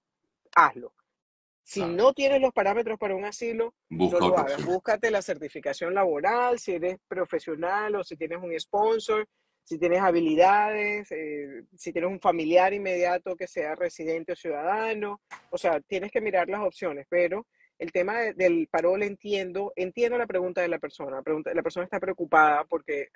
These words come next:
Speaker 1: las personas están viendo de que no se está hablando del futuro del parol, ¿ok? Se está acortando el tiempo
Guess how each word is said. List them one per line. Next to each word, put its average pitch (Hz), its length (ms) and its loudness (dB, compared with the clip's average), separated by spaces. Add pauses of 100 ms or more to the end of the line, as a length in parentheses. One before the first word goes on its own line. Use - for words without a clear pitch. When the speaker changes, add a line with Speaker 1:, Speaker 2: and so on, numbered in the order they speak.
(120)
Speaker 1:
las 160 180 -2
personas 170 400 -8
están 180 240 -2
viendo 185 360 0
de 170 140 2
que 151 180 -4
no 165 480 2 (360)
se - 120 -6
está 190 280 6
hablando 190 500 4
del 175 120 2
futuro 175 520 0
del 160 100 2
parol, 151 500 -4 (360)
¿ok? - 220 -8 (360)
Se - 160 -8
está 165 320 2
acortando 185 640 -2
el 170 140 0
tiempo 170 580 -4